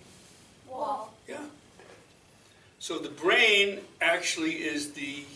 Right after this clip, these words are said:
Speaker 2: connecting point from all your sensory experience, sensory experiences, which is material.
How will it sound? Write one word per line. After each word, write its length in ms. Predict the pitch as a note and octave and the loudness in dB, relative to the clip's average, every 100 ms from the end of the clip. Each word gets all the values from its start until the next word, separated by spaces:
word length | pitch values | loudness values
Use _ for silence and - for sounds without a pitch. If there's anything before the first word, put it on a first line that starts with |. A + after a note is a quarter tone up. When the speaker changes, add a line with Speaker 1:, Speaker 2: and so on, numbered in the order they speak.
| - - - - | -20 -20 -20 -14
Speaker 2:
connecting 560 | D#3+ D#3 G#3 - F3 D#3+ | -4 2 2 2 -4 -4
point 420 | F3+ C#3+ C#3 - | -2 -2 -2 -4
from 160 | - C3+ | -8 -6
all 220 | C#3 D3+ | 0 0
your 160 | D3 C#3 | 0 -2
sensory 800 | - - F3+ F#3 - F#3 F3 D#3 | 0 6 8 8 6 2 2 2
experience, 720 | D3+ - F3+ E3 D#3 - - | 0 -2 0 0 2 -2 -4
sensory 880 | - - A3+ B3 - - D3+ C#3+ | 0 6 8 6 2 -2 -2 -2
experiences, 760 | C3 C3 - C#3 C3 - - - | -2 -6 -6 -6 -4 -6 -8 -10
which 200 | - - | -10 -10
is 160 | - - | -8 -10
material. 680 | C3 - G3+ G3 B2+ - | -12 -8 -4 -2 -2 -4